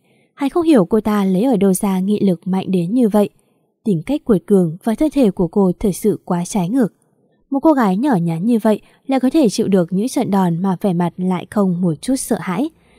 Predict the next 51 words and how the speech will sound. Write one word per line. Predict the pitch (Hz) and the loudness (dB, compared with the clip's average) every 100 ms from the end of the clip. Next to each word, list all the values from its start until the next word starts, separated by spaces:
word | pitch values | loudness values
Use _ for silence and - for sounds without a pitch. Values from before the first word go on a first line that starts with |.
| _ | _
còn | - 262 | -2 0
dám | 240 220 | 0 0
nhìn | 302 | 0
hắn | 202 196 165 | 0 -2 -2
bằng | 269 190 156 | -2 -2 -4
ánh | 165 156 | -8 -6
mắt | 254 302 | -6 -6
cao | - 196 | -4 -2
ngạo. | 175 185 - _ _ _ _ _ _ _ - | -2 -4 -6 _ _ _ _ _ _ _ -2
Nghĩ | 220 226 | -2 0
vậy, | 247 - _ _ | 0 -2 _ _
trong | - 294 | -2 0
lòng | 208 | 0
hắn | 180 160 170 | 0 -4 -4
không | - 196 | -2 -2
khỏi | 214 165 | -2 -2
bực | 180 165 | -2 0
bội. | 190 196 _ _ _ _ _ - | 0 0 _ _ _ _ _ -2
Nữ | 214 | 0
nhân | 240 220 196 | 2 2 2
trước | 311 | 0
giờ | 311 254 180 | 2 2 2
đối | 170 170 | 2 -2
diện | - 277 185 | 0 -4 -2
với | 185 | -2
hắn, | 196 180 277 _ | -2 -2 -6 _
chưa | - 233 | -4 -2
ai | 202 185 | 0 0
dám | 190 180 | -2 -4
có | 202 180 190 | -2 -2 -2
thái | 185 175 | -4 0
độ | 285 | 0
như | 202 208 | 2 2
vậy. | 208 196 _ _ _ - | 2 0 _ _ _ -8
Hắn | 202 | -4
không | - 226 | 0 0
tin | 233 214 185 | 2 2 0
không | - 214 | 0 0
thể | 233 165 | 2 0
khuất | - 277 | 0 -2
phục | - 226 - | 0 -2 0
được | 185 156 | -2 0
cô. | 202 214 - _ _ _ _ _ _ _ _ _ _ _ _ | 0 -2 -4 _ _ _ _ _ _ _ _ _ _ _ _
"Chuẩn | - 226 | 0 2
bị | 214 185 | 4 2
cho | 185 214 | 2 0
cô | 208 | 0
ta | 208 202 | 0 0
một | 190 185 | 2 0
căn | - 190 | 0 -2
phòng, | 196 196 | 0 0